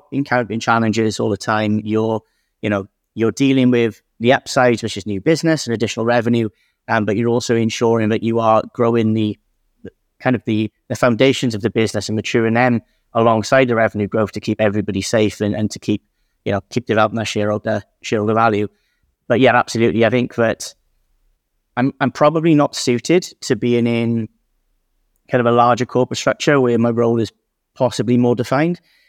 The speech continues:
um, or where it's more a case of maintaining B A U. It, it definitely suits me more, um, being in an environment that is more kind of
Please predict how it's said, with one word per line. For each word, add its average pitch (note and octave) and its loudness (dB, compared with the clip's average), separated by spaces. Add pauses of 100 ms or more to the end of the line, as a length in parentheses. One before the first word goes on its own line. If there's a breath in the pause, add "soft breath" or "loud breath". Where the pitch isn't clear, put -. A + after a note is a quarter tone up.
(180)
um, A#2 2
or A#2 0
where A#2 0 (640)
it's A#2 -4
more A#2+ 2
a G#2+ -4
case A2 -2
of A2+ 0
maintaining A#2 0
B A2+ -2
A A#2+ 2
U. A#2+ 0
It, A#2 -2
it A2 -4
definitely C3+ 0
suits - -2
me A2 0
more, A2+ 0 (420)
um, G#2+ 2
being A2 0
in A2 0
an - -
environment A#2 0
that G#2+ -2
is A2 0
more A#2 0 (500)
kind G#2+ -4
of G2+ -6